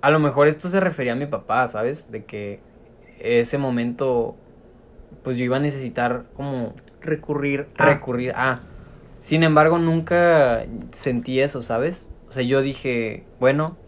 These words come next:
Speaker 1: es, pues, es normal, eh, supongo que eventualmente iba a pasar". No sé por qué le tocó,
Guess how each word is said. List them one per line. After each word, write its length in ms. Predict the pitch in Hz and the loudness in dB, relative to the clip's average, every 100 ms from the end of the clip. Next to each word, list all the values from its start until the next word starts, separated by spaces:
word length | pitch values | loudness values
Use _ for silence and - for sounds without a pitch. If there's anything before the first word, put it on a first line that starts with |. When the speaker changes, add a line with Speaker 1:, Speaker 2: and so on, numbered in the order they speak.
| - | -8
Speaker 1:
es, 460 | 110 104 110 - - - - - - - - | -6 -6 -10 -18 -20 -20 -20 -18 -18 -18 -10
pues, 160 | 117 | -6
es 100 | 117 | -4
normal, 520 | 127 120 120 139 165 - - - - - | -2 0 2 2 2 -6 -20 -20 -20 -14
eh, 300 | 123 107 104 | -8 -6 -6
supongo 460 | 120 120 135 143 143 | -6 -2 2 2 2
que 80 | 143 | 0
eventualmente 640 | 127 117 123 127 127 127 | -2 -2 -2 -2 -6 -4
iba 80 | 135 | -4
a 60 | 120 | -4
pasar". 500 | 113 135 143 165 - - - - - - - - - - | -2 2 4 2 -4 -20 -20 -20 -20 -20 -20 -20 -20 -8
No 140 | 131 147 | 0 2
sé 140 | 160 | 2
por 200 | 147 143 | 2 0
qué 120 | 143 143 | 0 0
le 100 | 147 | 0
tocó, 580 | 139 120 131 151 196 | -2 -2 2 2 2